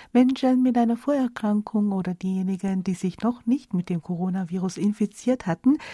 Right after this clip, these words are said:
sind gegen die vollständige Aufhebung der Maskenpflicht im Freien.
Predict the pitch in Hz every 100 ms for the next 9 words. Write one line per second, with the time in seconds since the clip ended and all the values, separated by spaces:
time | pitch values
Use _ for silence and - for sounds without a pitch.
0 | - - 247 240 - 247 277 233 175 175
1 | 185 175 - 180 170 180 - 175 175 185
2 | 175 190 190 170 170 - 175 156 175 170
3 | - 220 - 165 147 147